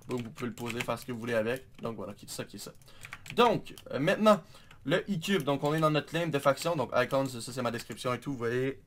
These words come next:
le plus beau, le plus beau, allez salut. Donc le E-Cube, euh, c'est le plugin le plus, le général du serveur. C'est ce qui fait l'uni-, que le serveur est unique en fond. Donc en gros, vous allez avoir le cube, donc vous devez le set avec la commande,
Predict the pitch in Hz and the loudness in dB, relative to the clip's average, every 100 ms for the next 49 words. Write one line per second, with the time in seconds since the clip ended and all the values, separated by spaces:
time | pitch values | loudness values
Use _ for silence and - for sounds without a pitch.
0 | - - 131 135 135 127 127 127 131 123 | -16 -6 -4 -2 0 0 -2 0 2 2
1 | 127 151 - - - - - - 175 - | 0 -2 -2 -14 -20 -20 -12 4 4 4
2 | 214 185 220 214 165 220 151 127 120 117 | -2 2 4 2 2 2 4 2 0 -2
3 | - 143 135 135 135 135 160 156 127 127 | -2 0 0 0 2 2 2 0 -2 -2
4 | 123 120 123 131 131 147 139 - 123 135 | -2 -2 -2 0 4 4 2 0 4 4
5 | 151 - 123 - - 139 156 139 131 156 | 4 0 -6 -6 -8 -4 0 0 0 -2
6 | 180 175 160 151 156 165 - - 120 117 | -4 -6 -8 0 0 0 -4 -10 -8 -6
7 | 107 - - - - 131 139 156 151 - | -8 -12 -14 -14 -4 2 6 6 6 2
8 | 135 160 123 127 165 208 - - - - | -2 0 -2 0 -2 -4 -16 -20 -20 -20
9 | - - - - - - 165 190 180 202 | -20 -20 -20 -20 -12 -2 4 6 6 4
10 | - - - 135 143 170 165 170 156 151 | 2 -10 -6 2 8 8 10 10 10 6
11 | - 190 127 120 117 135 143 135 - 160 | 6 2 2 -4 0 2 2 2 4 4
12 | - 127 127 117 127 127 127 | 4 2 2 2 4 4 2